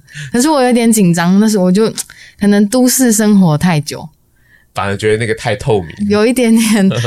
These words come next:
Speaker 2: 赤裸。
Speaker 1: <laughs> 哦，
Speaker 2: 嗯。
Speaker 1: 对啦，对啦，对，可能会觉得有点赤裸，但是其实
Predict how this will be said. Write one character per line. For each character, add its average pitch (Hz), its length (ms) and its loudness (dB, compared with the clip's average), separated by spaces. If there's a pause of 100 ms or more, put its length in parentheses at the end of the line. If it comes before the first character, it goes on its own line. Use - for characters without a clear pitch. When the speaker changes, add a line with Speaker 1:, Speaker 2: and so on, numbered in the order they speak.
Speaker 2:
赤 247 300 0
裸。 170 260 0 (420)
Speaker 1:
<laughs> 262 360 -14
哦， 87 420 -8
Speaker 2:
嗯。 175 300 -2 (140)
Speaker 1:
对 123 240 -2
啦， 73 100 -10 (400)
对 107 140 -2
啦， 82 240 -10
对， 135 160 -6
可 123 180 -4
能 120 220 -2
会 147 180 -2
觉 110 100 -4
得 104 120 -2
有 107 80 -2
点 104 120 -4
赤 98 360 -6
裸， 80 200 -10 (380)
但 160 140 -4
是 175 80 0
其 139 180 -6
实 113 340 -6